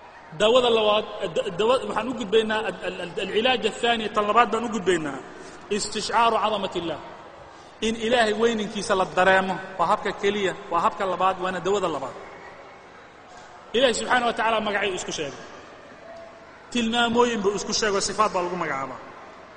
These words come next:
Macaanidaa waxay u baahan yihiin sideeda in loo dhuuxo. Magacyadaa iyo tilmaamayaasha Ilaahay ka yimid waa inaadan rogrogin. Waa inaadan tactiilinin. Waa inaadan takiifinin.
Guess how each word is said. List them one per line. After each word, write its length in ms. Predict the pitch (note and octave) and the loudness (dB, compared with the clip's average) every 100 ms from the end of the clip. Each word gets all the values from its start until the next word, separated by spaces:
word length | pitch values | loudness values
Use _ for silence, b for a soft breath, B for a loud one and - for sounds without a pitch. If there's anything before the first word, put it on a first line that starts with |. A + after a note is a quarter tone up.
| - - - | -20 -20 -8
Macaanidaa 640 | F#3+ G#3+ A#3 B3 C4+ C4+ C4 | -2 4 4 4 4 4 4
waxay 180 | A#3+ | 2
u 100 | B3 B3+ | -2 0
baahan 320 | B3 A#3 B3 | 2 2 2
yihiin 260 | A3+ A3 G#3+ | 0 -2 -4
sideeda 500 | - B3+ B3+ A#3+ A#3+ | -4 0 2 2 2
in 120 | G#3+ | 0
loo 120 | G3+ | 0
dhuuxo. 300 | E3+ D#3 - - - - - - - - - - - - - - - | 0 -6 -6 -14 -16 -16 -18 -18 -20 -20 -20 -20 -20 -20 -20 -20 -12
Magacyadaa 640 | F#3 A3+ A3 A#3 C4 B3+ A#3+ | -2 2 2 2 4 4 2
iyo 160 | A3+ | 0
tilmaamayaasha 640 | A3+ A3 A3+ A3+ A#3 B3 A3+ | -4 -4 -2 0 0 0 -2
Ilaahay 320 | A3 B3 G#3+ | -2 0 0
ka 120 | G3 A3+ | -2 -4
yimid 220 | G#3+ G#3 | -4 -4
waa 120 | A#3+ | -4
inaadan 280 | A#3+ A3+ G#3 | -4 -4 -2
rogrogin. 400 | F#3+ F#3 E3+ C3+ - - - - - - - - - - - - - - | -2 -2 -4 -6 -12 -18 -20 -20 -20 -20 -20 -20 -20 -20 -20 -20 -20 -8
Waa 120 | F#3 | -4
inaadan 320 | A3 A#3+ A3+ A3 | 0 0 0 -2
tactiilinin. 640 | G3+ F#3+ G3+ F#3 F3 C3+ - - - - - - - - - - - | -4 0 2 2 0 -6 -10 -14 -16 -18 -20 -20 -20 -20 -20 -20 -14
Waa 120 | E3+ | -6
inaadan 280 | G#3 A#3+ A#3 | -2 -2 -2
takiifinin. 580 | F#3 A3 G3 E3+ F#3 D3+ | -2 -4 -4 -4 -4 -4